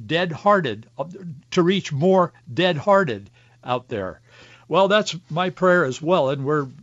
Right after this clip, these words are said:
doing everything we can to reach as many people as we can. And thanks to all of you and these people and others who support us regularly, we are reaching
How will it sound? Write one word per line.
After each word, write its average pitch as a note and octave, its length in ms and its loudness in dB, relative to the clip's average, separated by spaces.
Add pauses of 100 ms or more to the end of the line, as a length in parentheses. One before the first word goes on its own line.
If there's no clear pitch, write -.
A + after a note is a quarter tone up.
(240)
doing D3 440 -2
everything D3+ 380 -6
we C#3+ 120 -6
can D#3+ 300 -4
to B2 100 -6
reach D#3 260 -4
as B2 120 -10
many C#3 240 -6
people D3 360 -6
as A2 120 -10
we B2 120 -6
can. C#3 320 -6
And C3 140 -8
thanks D#3+ 360 -6
to D3+ 140 -6
all C#3+ 220 0
of A#2+ 140 -6
you D3+ 260 -4
and G#2+ 160 -10 (500)
these D#3 220 -6
people D#3+ 420 -6
and C3 120 -6
others D#3+ 300 -4
who C3+ 320 -8
support D3 440 -4
us - 360 -6
regularly, D3 580 -6 (1040)
we F3+ 160 4
are A#3+ 140 6
reaching B2 500 -2